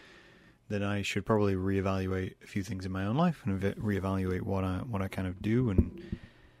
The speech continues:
and, and get involved with." And, and it does. It does that to you. It makes you consider, as everything does. You know, you, you hold up a mirror and then suddenly you reevaluate things. If you've never seen yourself, you don't really know what you look like.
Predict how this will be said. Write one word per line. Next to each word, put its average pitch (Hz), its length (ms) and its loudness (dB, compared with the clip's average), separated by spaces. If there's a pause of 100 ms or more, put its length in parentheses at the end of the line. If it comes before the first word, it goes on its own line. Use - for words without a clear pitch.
(160)
and, 92 400 -6
and 101 200 -4
get 101 160 2
involved 98 460 0
with." 165 240 4
And, 139 500 6
and - 180 0
it 151 160 2
does. 147 360 6
It 113 100 0
does 131 220 2
that 139 220 0
to 123 120 0
you. 98 240 2
It 113 220 -6
makes 117 300 -2
you 110 120 -2
consider, 104 640 -2
as 104 140 -2
everything 139 420 0
does. 90 240 -4
You 117 60 0
know, 117 200 0 (180)
you, 107 260 -8 (100)
you 113 140 -8
hold 120 220 0
up 117 80 -6
a 110 60 -2
mirror 104 340 0
and 120 180 -2
then 113 120 -4
suddenly 117 380 -4
you 113 240 -2
reevaluate 117 760 -2
things. - 320 -10
If 110 100 -10
you've 98 100 -6
never 101 200 -4
seen 113 300 -2
yourself, 120 540 -2
you 123 120 -6
don't 117 180 -4
really 120 240 -6
know 117 160 -2
what 120 160 -2
you 110 120 -4
look 123 200 -4
like. - 240 -12